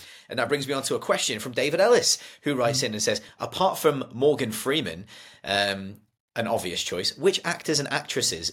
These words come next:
Speaker 1: do you consider to have the best voices and why?"
Speaker 2: Kiefer Sutherland,
Speaker 1: Oh, we've got a good
Speaker 2: Twenty-four,
Speaker 1: voice. Yeah.
Speaker 2: and, uh, Phone Booth.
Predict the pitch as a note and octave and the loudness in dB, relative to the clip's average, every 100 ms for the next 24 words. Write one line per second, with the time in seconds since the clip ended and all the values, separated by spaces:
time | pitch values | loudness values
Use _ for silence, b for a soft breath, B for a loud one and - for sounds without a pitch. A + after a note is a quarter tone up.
0 | - G#2+ G#2+ A2 A2+ G#2+ D3+ B2 - G2 | -8 -6 -4 -4 -2 2 2 2 -2 -2
1 | A2 F#2+ - D3 - B2 C#3+ - E2+ F2 | -2 -2 -2 0 0 0 0 0 -4 -4
2 | G2 A2 G2 G2 D#2+ D#2+ - - b b | -4 0 2 2 -2 -8 -20 -20 b b
3 | b b b _ - - C#3 C3 B2 A#2+ | b b b _ -12 -2 0 0 0 0
4 | A2 A2 A2 A#2 - - _ _ _ _ | -2 -4 -4 -4 -8 -12 _ _ _ _
5 | - - A#2+ A#2 G#2+ F2+ G#2+ G#2 G2+ G2 | -6 0 4 6 4 4 2 2 2 0
6 | F2+ F2 F#2 - F2+ F2 A#2 G#2+ G2+ F#2+ | -2 -4 -4 -4 0 2 2 0 -4 -6
7 | - G2+ F2+ A#2+ G2 F#2 F2+ - | -6 -4 -4 -4 -4 -6 -10 -14